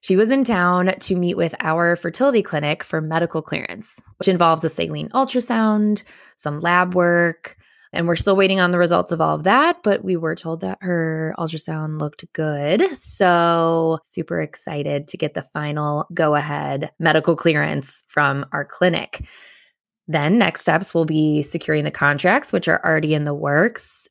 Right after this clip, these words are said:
And then the exciting part happens.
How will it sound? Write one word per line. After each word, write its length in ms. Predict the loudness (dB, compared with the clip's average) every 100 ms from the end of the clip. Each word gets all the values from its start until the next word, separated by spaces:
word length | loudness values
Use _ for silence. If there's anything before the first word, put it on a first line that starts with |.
| _ -2
And 320 | 0 0 -2
then 960 | -4 -6 -4 -2 0 2 4 4 2 -2
the 140 | 2
exciting 440 | 2 0 -2 0 -2
part 200 | -2 -4
happens. 680 | -4 -2 -2 -2 -4 -6